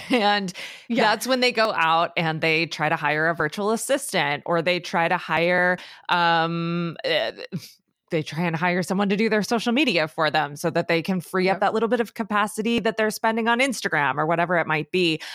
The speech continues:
Speaker 1: Uh, but over and over and over again, I know I've seen, and I'm sure you've seen, that hiring more people doesn't actually fix this problem. Why is that?
Speaker 2: So, one,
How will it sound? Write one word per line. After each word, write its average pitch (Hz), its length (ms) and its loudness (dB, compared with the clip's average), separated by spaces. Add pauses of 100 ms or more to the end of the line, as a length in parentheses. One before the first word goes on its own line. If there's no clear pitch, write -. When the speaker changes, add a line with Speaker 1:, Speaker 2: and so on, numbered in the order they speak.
(240)
Speaker 1:
Uh, 165 260 2
but 214 160 0
over 208 360 2
and 185 100 0
over 175 320 2
and 170 80 0
over 165 220 2
again, 151 320 0
I 151 80 0
know 147 220 0
I've 254 340 0
seen, 147 480 -8
and 147 100 -4
I'm 139 80 -6
sure 175 180 -6
you've 185 320 -4
seen, 151 320 -4
that 131 200 0
hiring 220 720 -4 (260)
more 208 160 0
people 180 640 -2
doesn't 165 380 -2
actually 160 420 -2
fix - 380 -6
this 156 180 -4
problem. 147 460 -4 (180)
Why 277 400 0
is 196 260 -2
that? - 520 -12 (1200)
Speaker 2:
So, 254 500 0 (320)
one, 214 680 0